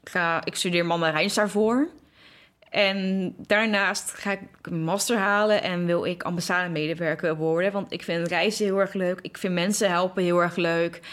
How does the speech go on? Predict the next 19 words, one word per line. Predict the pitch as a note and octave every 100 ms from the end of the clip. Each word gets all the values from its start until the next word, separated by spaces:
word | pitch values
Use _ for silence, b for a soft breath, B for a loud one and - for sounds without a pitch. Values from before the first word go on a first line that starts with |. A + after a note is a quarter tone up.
| B B B
Alleen | F#3 F#3
dan | F3+
niet | F3+
in | G3+
een | F#3+
medische | F3 F#3+ G#3 A3+ G3+ F#3+ - -
s-, | - - _
aspect, | G3 - G#3+ G#3+
want | F#3
ik | F3+ F#3
hou | F#3 F3 F3
niet | F#3 F#3
echt | F3 -
van | F3
het | D#3+
verzorgende, | E3+ E3+ G3 G#3+ G#3+
maar | F#3+
meer | E3+ F3+ -
gewoon | F#3 F3+ F3